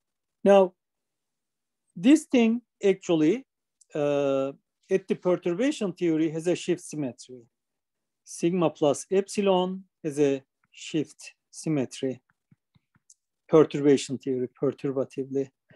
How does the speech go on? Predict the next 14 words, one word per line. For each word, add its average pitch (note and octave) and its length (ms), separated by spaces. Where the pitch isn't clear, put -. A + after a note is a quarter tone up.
And E3+ 160
this F#3+ 200
shift A#3+ 220
symmetry B3 460
tells G3+ 300
you F#3 80
that E3 260
the E3 80
sigma G3 480
field, D#3+ 380
rem-, E3 240
this D#3 220
sig-, F#3 240
scalar G3+ 580